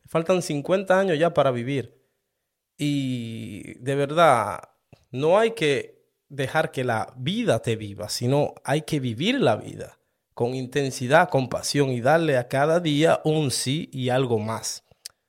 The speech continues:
Eh, yo soy de esas personas que piensa así y que tiene la esperanza que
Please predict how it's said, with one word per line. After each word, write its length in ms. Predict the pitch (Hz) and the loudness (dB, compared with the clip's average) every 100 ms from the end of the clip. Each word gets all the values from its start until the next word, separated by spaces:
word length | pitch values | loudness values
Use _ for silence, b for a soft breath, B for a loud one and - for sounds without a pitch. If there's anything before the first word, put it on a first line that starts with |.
| _ _ _ - | _ _ _ -8
Eh, 920 | 113 110 107 104 104 - - - - | -6 -6 -6 -8 -10 -12 -16 -20 -6
yo 120 | 135 | -4
soy 200 | 131 185 | 2 4
de 80 | 185 | 4
esas 200 | 190 196 | 2 0
personas 420 | 185 151 202 208 | 0 -2 2 2
que 420 | 208 123 117 - _ | 2 -4 -4 -14 _
piensa 300 | 147 160 143 | -6 -4 -4
así 400 | - 143 170 180 | -4 -2 -2 -2
y 120 | 139 | -6
que 160 | - 117 | -6 -4
tiene 260 | 156 156 | 0 2
la 80 | 151 | 2
esperanza 520 | 139 135 135 151 160 | 0 0 0 0 -2
que 300 | 131 120 113 | -4 -4 -4